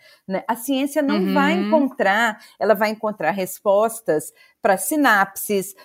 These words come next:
Speaker 1: pro funcionamento X do fígado, pro, mas ela não vai encontrar algumas respostas que eu acho que tem a ver com filme, Ju, fundamentais,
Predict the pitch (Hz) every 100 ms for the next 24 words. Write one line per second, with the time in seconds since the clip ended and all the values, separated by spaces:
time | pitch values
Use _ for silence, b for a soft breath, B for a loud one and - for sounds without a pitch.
0 | _ 226 - 233 233 233 220 208 202 202
1 | 196 - - 226 185 190 214 - 233 196
2 | 190 180 185 240 233 B _ 277 277 294
3 | 311 339 262 285 330 - 247 214 - 240
4 | 269 247 220 233 330 330 254 196 - 185
5 | 208 254 - 185 - - 226 226 240 -
6 | 285 277 220 220 214 185 - 277 285 220
7 | 160 180 165 B B - 311 392 403 311
8 | 269 220 226 220 269 247 175